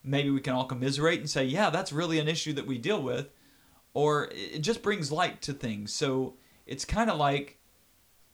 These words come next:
we're a community, even though we don't, we're not knit by, knit together by anything but cardboard and ideas. We're still a community. So whether you're in Africa or Australia or America,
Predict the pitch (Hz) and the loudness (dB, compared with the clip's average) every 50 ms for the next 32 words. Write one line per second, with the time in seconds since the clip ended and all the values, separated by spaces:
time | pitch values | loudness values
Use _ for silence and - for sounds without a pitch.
0 | _ _ _ _ _ - 135 160 220 254 233 - 165 175 196 180 143 123 - - | _ _ _ _ _ -4 0 4 4 4 4 4 0 -2 0 0 0 -2 -4 -6
1 | - - 170 175 190 196 180 165 151 151 143 151 139 139 - - 143 147 143 139 | -4 -4 -4 -2 -2 0 0 2 2 2 2 2 2 0 -2 -2 -2 0 0 0
2 | 123 - 117 117 131 147 156 - - - - 131 127 - - 139 139 139 135 - | 0 0 -2 0 2 2 2 2 0 0 2 2 2 0 -2 -4 -6 -6 -6 -6
3 | 143 117 135 127 127 117 120 117 - 135 170 196 185 147 147 139 139 135 120 127 | -4 -2 0 0 0 0 0 0 0 -2 -4 -4 -4 -4 -4 -4 -2 -2 -4 -6
4 | - - - - 156 160 156 143 123 131 127 127 123 120 120 113 110 - - _ | -6 -8 -4 0 4 4 4 4 2 0 0 2 2 0 0 -2 -6 -12 -20 _
5 | _ _ _ _ _ - 127 123 123 120 - - 123 120 113 110 113 113 104 92 | _ _ _ _ _ -2 0 0 0 0 0 -2 -2 -2 -2 -2 -4 -6 -4 -4
6 | 82 - - - - - _ _ _ _ _ _ _ - - 139 143 139 - - | -6 -6 -8 -10 -10 -12 _ _ _ _ _ _ _ -4 0 2 2 2 2 2
7 | 202 185 175 156 - 147 139 139 131 113 101 - 78 - - - _ _ _ _ | 2 2 2 2 2 2 2 2 0 0 -2 -6 -8 -10 -12 -16 _ _ _ _
8 | _ _ - - - 156 156 165 160 160 156 147 139 143 143 143 143 139 131 - | _ _ -2 4 6 6 8 8 6 6 4 4 4 4 4 4 4 2 2 0
9 | - - _ - 143 143 135 135 131 131 131 131 127 113 - - - _ _ _ | -4 -12 _ -4 2 4 4 4 4 2 0 -2 -6 -8 -12 -14 -20 _ _ _
10 | _ _ _ _ _ _ _ _ _ _ _ _ _ _ - 127 160 - 202 202 | _ _ _ _ _ _ _ _ _ _ _ _ _ _ 2 2 2 2 0 2
11 | - 214 202 202 190 - - 139 139 131 131 131 - - - 170 175 156 143 135 | 6 6 8 8 6 4 2 4 6 6 6 6 4 0 0 4 4 4 6 4
12 | 127 127 127 - - - 135 135 131 131 127 - 139 143 147 147 131 120 113 113 | 4 2 2 0 -2 0 2 4 4 4 4 2 2 2 4 4 4 2 2 -2
13 | - 117 - - - | -6 -6 -8 -8 -8